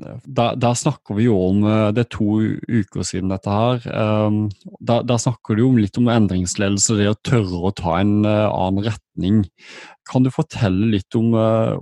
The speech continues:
om hva du tenkte den gangen du sa at, «Ok, nå er vi nødt til å,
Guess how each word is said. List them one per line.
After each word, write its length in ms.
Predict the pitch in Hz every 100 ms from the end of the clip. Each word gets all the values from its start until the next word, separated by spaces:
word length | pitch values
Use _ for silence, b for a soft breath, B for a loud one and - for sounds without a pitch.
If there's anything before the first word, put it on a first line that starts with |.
| -
om 160 | 113 113 113 110
hva 100 | 101
du 40 | 104
tenkte 720 | 131 107 82 _ - 98 110 104
den 160 | 104 104
gangen 240 | 92 92
du 80 | 104
sa 240 | 101 92
at, 80 | 92 -
«Ok, 240 | 98 104 104
nå 140 | 101 92
er 100 | 104
vi 120 | 98
nødt 120 | 85 -
til 160 | 95
å, 80 | 98